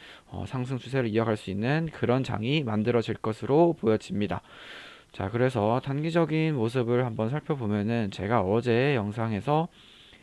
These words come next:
지켜줘야 되는 부근, 이제 삼십삼 K를 말씀을 드렸고요. 마감하는 부근은 삼십삼 점 육 K를 말씀을 드렸어요. 그래서 제가 이십구점팔 K부터 홀딩을 하고 있는 롱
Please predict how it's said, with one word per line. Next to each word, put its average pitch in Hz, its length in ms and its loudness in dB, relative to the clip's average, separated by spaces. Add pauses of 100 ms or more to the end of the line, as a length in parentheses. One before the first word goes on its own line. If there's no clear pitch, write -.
(460)
지켜줘야 170 460 6
되는 156 240 4
부근, 110 420 0
이제 92 140 -4
삼십삼 180 680 -2
K를 190 280 4
말씀을 110 400 0
드렸고요. 120 600 0 (380)
마감하는 143 580 6
부근은 131 500 -2
삼십삼 180 640 -4
점 160 240 -2
육 98 160 -8
K를 120 300 2
말씀을 104 400 -2
드렸어요. 95 500 -4 (400)
그래서 131 340 -2
제가 139 300 2
이십구점팔 151 1080 -2
K부터 175 640 -2
홀딩을 160 440 -2
하고 143 240 2
있는 131 300 0
롱 107 240 2